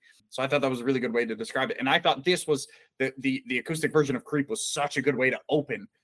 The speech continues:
the movie, not only with the Marvel logo opening on, you know, comic strips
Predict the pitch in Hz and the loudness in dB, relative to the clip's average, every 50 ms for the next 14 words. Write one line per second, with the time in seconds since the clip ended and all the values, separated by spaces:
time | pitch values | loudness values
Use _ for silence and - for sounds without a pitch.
0 | _ _ _ _ _ _ _ - 117 131 131 139 131 110 - - - - - _ | _ _ _ _ _ _ _ -8 -2 2 4 4 4 4 0 -4 -8 -10 -14 _
1 | _ _ - 110 127 127 139 143 - - 165 175 175 170 156 143 151 147 - 143 | _ _ -10 -4 0 2 2 4 4 4 4 4 4 4 4 4 4 4 4 4
2 | 139 127 131 127 127 131 139 151 139 139 131 117 113 127 139 147 139 139 127 120 | 4 4 2 4 4 6 6 6 4 2 0 2 2 4 4 4 4 4 2 2
3 | 113 113 110 - - 120 135 120 117 131 127 123 120 - - 117 117 117 113 110 | 0 -2 -6 -6 -6 -6 -4 -4 -2 -2 -2 -2 -2 -4 -4 -4 -4 -2 -2 -2
4 | 110 110 110 113 113 _ _ _ _ _ _ _ _ _ _ - 127 120 110 104 | -2 -2 -4 -6 -8 _ _ _ _ _ _ _ _ _ _ -8 -6 -4 -4 -6
5 | 110 - - - 143 143 139 131 131 - - - 135 127 117 - - - | -8 -10 -8 -2 0 2 2 2 0 -2 -4 -2 0 0 0 0 -4 -6